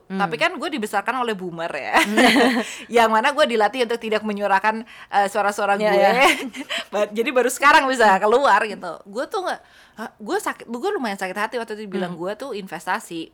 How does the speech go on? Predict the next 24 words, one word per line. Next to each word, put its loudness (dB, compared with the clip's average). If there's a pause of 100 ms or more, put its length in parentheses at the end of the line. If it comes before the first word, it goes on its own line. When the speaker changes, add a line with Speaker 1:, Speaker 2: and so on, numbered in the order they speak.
(140)
Speaker 1:
Hmm. -6
Speaker 2:
Kenapa -2
gue -2
dimasukin -6
ke -14
sekolah -6
yang -10
bagus? -10
Speaker 1:
Hmm. -6
Speaker 2:
Supaya -8
gue -4
bisa -4
masuk -10
ke -12
universitas -12
yang -12
bagus, -10 (160)
supaya -8
gue -6
bisa -10
dapat -6
pekerjaan -8
yang -12
bagus, -10